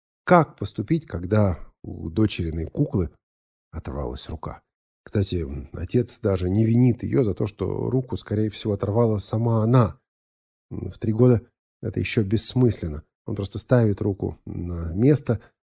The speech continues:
он целует дочь, и дочь довольна.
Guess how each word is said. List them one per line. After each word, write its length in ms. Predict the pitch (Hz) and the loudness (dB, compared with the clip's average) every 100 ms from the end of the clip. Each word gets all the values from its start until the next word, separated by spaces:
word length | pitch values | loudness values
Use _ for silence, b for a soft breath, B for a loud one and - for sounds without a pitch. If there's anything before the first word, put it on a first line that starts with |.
| - | -10
он 280 | - 80 78 - _ _ - | -8 -8 -10 -16 _ _ -4
целует 580 | 113 107 104 85 - - | 0 2 2 0 -6 -6
дочь, 480 | 107 131 123 - _ _ _ _ - | 4 4 4 -2 _ _ _ _ -8
и 120 | 123 | -6
дочь 260 | 98 101 - | -2 -4 -2
довольна. 520 | 101 110 104 - | -2 2 2 0